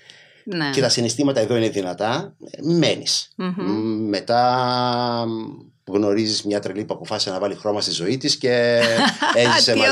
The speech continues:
Speaker 1: ωραίο
Speaker 2: μου. Ναι,
Speaker 1: αυτό.
Speaker 2: ναι, ναι, ναι, ναι. Και έρχεται μια μέρα και μου λέει, «Είμαι έγκυος». Ο Χριστός και η Παναγία. Λέω, «Τι έγινε, ρε παιδιά;» Κάτι που δεν το είχα στο μυαλό μου, να σου πω την αλήθεια.
Speaker 1: <laughs>
Speaker 2: Και τώρα ζω με τη Μαρία, ζω με την Ήλδα, την κόρη μου.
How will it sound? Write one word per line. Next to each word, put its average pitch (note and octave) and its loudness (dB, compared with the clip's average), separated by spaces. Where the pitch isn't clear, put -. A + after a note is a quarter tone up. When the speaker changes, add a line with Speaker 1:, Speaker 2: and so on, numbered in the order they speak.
Speaker 1:
ωραίο G#3 4
Speaker 2:
μου. G3 4
Ναι, A3 2
Speaker 1:
αυτό. G3+ 6
Speaker 2:
ναι, E3+ 4
ναι, - -
ναι, C3 4
ναι. F3 2
Και G#3 6
έρχεται D#3 0
μια D3+ 2
μέρα E3 2
και D#3+ 0
μου F3+ 2
λέει, D4+ 4
«Είμαι D#4 8
έγκυος». - 0
Ο - -16
Χριστός - -8
και - -10
η - -10
Παναγία. - -10
Λέω, D#3+ -10
«Τι A#2+ -4
έγινε, D#2 -10
ρε B1+ -12
παιδιά;» - -16
Κάτι - -2
που F#2 -4
δεν F2 -10
το D2 -8
είχα - -12
στο - -12
μυαλό D2 -8
μου, D2 -10
να D2 -10
σου - -10
πω - -8
την D#3 -2
αλήθεια. A#3 -2
Speaker 1:
<laughs> C#4+ -6
Speaker 2:
Και - 2
τώρα F3+ 0
ζω C#3 2
με G#2 -2
τη - -4
Μαρία, F#3 0
ζω F#2 0
με G2+ -2
την - -8
Ήλδα, B2 -4
την - -20
κόρη E3+ 2
μου. D#3+ -6